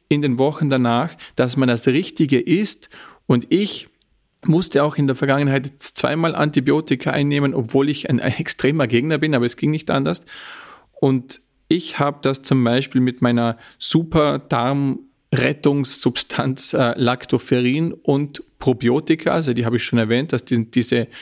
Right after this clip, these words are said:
positiven Darmbakterien. Mit den beiden habe ich's eigentlich so hinbekommen,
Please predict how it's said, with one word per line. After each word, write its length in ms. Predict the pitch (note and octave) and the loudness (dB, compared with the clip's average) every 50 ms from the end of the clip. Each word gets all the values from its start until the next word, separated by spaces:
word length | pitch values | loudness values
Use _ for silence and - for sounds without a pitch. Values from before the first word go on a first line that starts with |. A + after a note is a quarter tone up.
| - - - - | -18 -18 -16 -4
positiven 580 | - C#3+ C#3+ C#3 C#3 - - C3+ B2 - C3 A2+ | -2 -2 -2 -2 -4 -2 -2 -2 0 2 0 0
Darmbakterien. 760 | A#2 A#2 A#2 B2+ C3+ C#3+ D3 - - - - D3 D#3 E3+ F3 - - - - - - - - | 0 0 0 0 -2 -2 -4 -6 -6 0 0 2 2 2 -2 -4 -8 -20 -18 -20 -18 -2 -2
Mit 220 | C3 B2+ - - | -2 -2 2 0
den 260 | D3+ D#3+ F#3+ G3 F3+ | 0 2 2 0 0
beiden 460 | C#3 B2+ B2 C3+ D#3 F3 F3 E3+ C3+ | 2 2 2 2 2 0 0 0 0
habe 240 | A#2 B2+ C3+ C#3+ D#3+ | 0 0 0 0 -2
ich's 140 | D#3 C#3+ - | -4 -4 -4
eigentlich 320 | - - C3+ D3 C#3+ C#3 | -4 -2 -2 -2 -2 -4
so 200 | - - D3+ C#3 | -2 0 2 2
hinbekommen, 720 | A#2+ B2 D3+ E3 E3+ D#3 D3+ - - D3 C#3+ D3+ D#3 D#3+ | 2 2 0 2 0 0 -2 0 -4 -2 -2 0 -2 -4